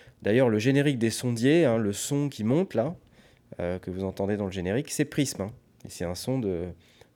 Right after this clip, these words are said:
de ce synthé-là. Euh, et il est aussi le papa de Scanner, qui est une autre, euh, itération d'un ensemble Reactor qui est complètement dingue, euh,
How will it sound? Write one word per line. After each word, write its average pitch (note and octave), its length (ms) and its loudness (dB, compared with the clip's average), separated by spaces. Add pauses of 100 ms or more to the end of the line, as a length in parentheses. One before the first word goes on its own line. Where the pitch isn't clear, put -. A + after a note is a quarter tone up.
de - 80 -12
ce F#2 140 -8
synthé-là. F#2 400 -8 (960)
Euh, - 40 -12 (800)
et A2 600 4
il G#2 120 0
est G#2 40 4
aussi G#2 320 -2
le C#3+ 80 0
papa C3 320 2
de B2 100 0
Scanner, D#3 380 2 (420)
qui - 140 -12
est - 400 -8 (200)
une - 80 -6
autre, A#2 320 -2
euh, F2+ 240 -2 (500)
itération A2 760 0
d'un G2 300 0
ensemble G#2 400 -4
Reactor G2 580 0
qui - 120 -8
est F2 40 -4
complètement G2 440 -6
dingue, G2+ 340 0
euh, D#2+ 200 -4